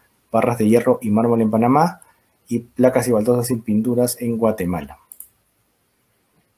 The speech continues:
Em, si pue-, si ampliamos, si, si hacemos una, mm, una especificación por el tipo de, por el tipo de, de incidencia en, de, en la producción,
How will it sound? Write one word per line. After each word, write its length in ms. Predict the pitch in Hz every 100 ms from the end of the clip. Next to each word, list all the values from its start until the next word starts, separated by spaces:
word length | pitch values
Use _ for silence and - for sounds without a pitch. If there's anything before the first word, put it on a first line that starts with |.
| _ _ - _
Em, 720 | - 98 95 90 87 90 87 92 - - _ _ _ _ _ _
si 180 | - 107
pue-, 220 | 101 104 -
si 160 | -
ampliamos, 840 | 107 104 131 143 139 135 131 - -
si, 640 | - 113 107 104 101 101 104
si 140 | - 107
hacemos 360 | 104 127 127 143
una, 420 | 139 135 135 123
mm, 360 | 113 104 98 95 _ _ _ _ _ _ _ _ _ _ _ _ - - _
una 140 | 120 131
especificación 720 | 131 127 120 110 - 131 127
por 180 | - 101
el 120 | 95
tipo 340 | 123 120 123
de, 340 | 123 123 123 - _ _ _ _ _ _ _ _ _ _ -
por 160 | 110
el 120 | 101 98
tipo 300 | 123 131 131
de, 800 | 127 127 127 123 123 117 110 _
de 220 | 107 110
incidencia 600 | 113 120 123 123 127 139
en, 120 | 135
de, 100 | 120
en 80 | 127
la 100 | 127
producción, 580 | 131 135 127 147 151